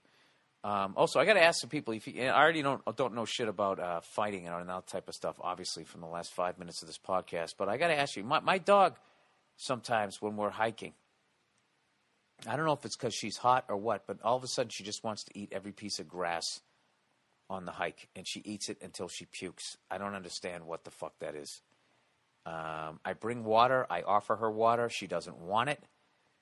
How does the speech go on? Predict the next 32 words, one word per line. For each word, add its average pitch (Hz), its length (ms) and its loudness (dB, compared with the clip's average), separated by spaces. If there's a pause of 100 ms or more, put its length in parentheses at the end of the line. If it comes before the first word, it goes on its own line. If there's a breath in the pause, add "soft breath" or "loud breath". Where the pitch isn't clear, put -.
(460)
and 85 560 -6
she - 120 -12
keeps - 260 -10
eating 107 160 -8
the 95 60 -12
grass, 107 400 2
then 104 160 -6
she - 160 -8
pukes, - 420 -8
and 92 80 -10
then 87 80 -8
she's - 220 -10
dehydrated, 85 500 -4
and 82 100 -10
then 85 80 -12
she - 140 -10
drinks 82 320 -10
the - 80 -12
shit 82 240 -6
out 76 140 -6
of 76 40 -10
the 78 60 -8
water. 78 320 -6
So 85 200 -8
basically 110 540 -4
what 90 160 0
I've 90 160 0
been 87 140 -12
doing 85 360 -8 (440 soft breath)
is 82 140 -8
I've 85 120 -2
been, 82 140 -12